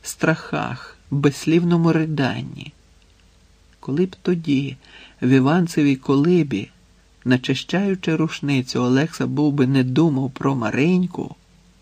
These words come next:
раптово зачувши там саме її запах, біла тінь її, напевно, тоді не показалась би під стіною колиби, якраз на місці, де готував вечерю Кирило.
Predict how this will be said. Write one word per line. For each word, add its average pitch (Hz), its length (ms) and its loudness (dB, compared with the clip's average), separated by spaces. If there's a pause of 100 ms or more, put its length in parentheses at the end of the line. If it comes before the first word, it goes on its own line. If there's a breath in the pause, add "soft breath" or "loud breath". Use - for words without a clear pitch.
(340)
раптово 127 560 2
зачувши 143 600 0
там 135 280 -2 (340 soft breath)
саме 151 360 0
її 147 380 2
запах, 139 640 -2 (760)
біла 131 480 4
тінь 131 420 -2
її, 110 280 -2
напевно, 135 500 0 (440 loud breath)
тоді 147 280 4
не 151 120 4
показалась 147 680 2
би 147 140 0
під 147 240 -6
стіною 151 540 0
колиби, 151 580 0
якраз 135 560 -2
на 120 100 -4
місці, 131 600 -2 (360 loud breath)
де 135 120 4
готував 131 540 4
вечерю 151 560 0
Кирило. 160 600 -2